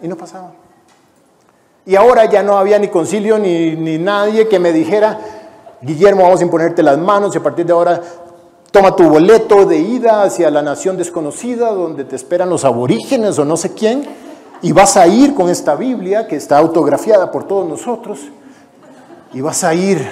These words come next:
allá y Dios te guarde y te en-, te encomendamos a Él y que Dios te bendiga, y ve". Y yo iba a agarrar a mi familia como un héroe nacional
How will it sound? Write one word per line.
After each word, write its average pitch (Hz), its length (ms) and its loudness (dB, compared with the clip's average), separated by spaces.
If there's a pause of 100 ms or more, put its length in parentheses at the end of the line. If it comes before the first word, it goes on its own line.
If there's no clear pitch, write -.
(260)
allá 135 340 0
y 131 60 -2
Dios 143 320 0
te 139 100 -2
guarde 147 500 0
y 135 60 -6
te 131 120 -10
en-, 123 180 -10 (340)
te 147 80 -10
encomendamos 135 580 -8
a 139 140 -6
Él 165 280 -6
y 131 40 -12
que 135 100 -12
Dios 135 160 -10
te 143 80 -12
bendiga, 170 540 -8 (720)
y 139 140 -4
ve". 151 260 0 (640)
Y 117 120 -12
yo 143 140 -2
iba 156 100 2
a - 20 2
agarrar 143 240 -2
a 147 40 -4
mi 143 120 -8
familia 190 580 -10
como 131 160 -18
un 156 140 -16
héroe 175 220 -6
nacional 160 720 -4